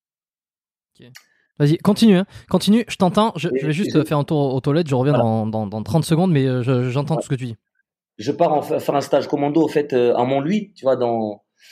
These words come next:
Speaker 2: dans les, dans les Pyrénées, là. Et, euh, ça dure un mois. Et là, c'est pareil, hein. C'est un stage deuxième niveau, on appelle ça.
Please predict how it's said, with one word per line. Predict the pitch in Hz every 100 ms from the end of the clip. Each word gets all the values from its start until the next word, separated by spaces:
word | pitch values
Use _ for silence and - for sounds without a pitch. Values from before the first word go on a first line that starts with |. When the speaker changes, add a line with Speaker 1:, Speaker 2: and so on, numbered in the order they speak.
| _ _
Speaker 2:
dans | 117 127
les, | 127 123
dans | 117 120
les | 120
Pyrénées, | - 135 180
là. | 160 165 - _ _ _ _ -
Et, | 120
euh, | 113 113 104 98 90 82 73 67 65 - - _ _ _ _ _ _ _ _ _ _ _ _
ça | - 170
dure | 165 185
un | 165
mois. | 160 120 -
Et | 120
là, | 156
c'est | - 143
pareil, | 147 156 131
hein. | 131
C'est | - 123
un | 120
stage | 120 147 123
deuxième | 113 135 147
niveau, | 147 143
on | 165
appelle | 139 127 -
ça. | 147 165